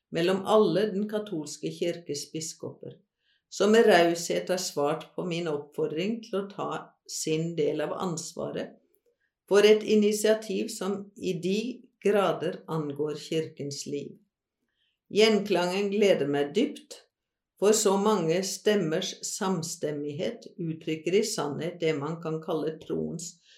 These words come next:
symfoni eller samklang. Gjennomføringen av en slik katekisme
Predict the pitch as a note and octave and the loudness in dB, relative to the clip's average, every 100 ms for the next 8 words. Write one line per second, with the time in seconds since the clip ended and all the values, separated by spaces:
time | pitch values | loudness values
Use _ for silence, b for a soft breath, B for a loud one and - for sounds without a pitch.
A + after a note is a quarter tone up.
0 | b - - F#3+ F3+ F3 E3 F3+ E3+ D#3 | b -10 -2 2 2 0 -4 -2 -2 -2
1 | G3+ G3 - D#3+ D#3+ D#3+ - F3+ E3 C#3 | -4 -6 -2 2 4 2 2 -2 -2 -4
2 | C#3 - C3 B2+ - C3+ _ _ _ _ | -8 -10 -8 -8 -12 -16 _ _ _ _
3 | _ _ _ G3 G#3+ E3+ D#3 - D#3+ D#3+ | _ _ _ 4 4 4 0 4 6 6
4 | E3+ G#3 G#3+ E3 D3+ D3+ D#3 - E3 F#3+ | 2 -2 -2 -2 -2 -2 -4 -6 -2 -2
5 | B3 - _ - E3 C#3 - F3 E3 - | -2 -10 _ -10 -8 -8 -4 -4 -4 -6
6 | F3 A3+ | -6 -8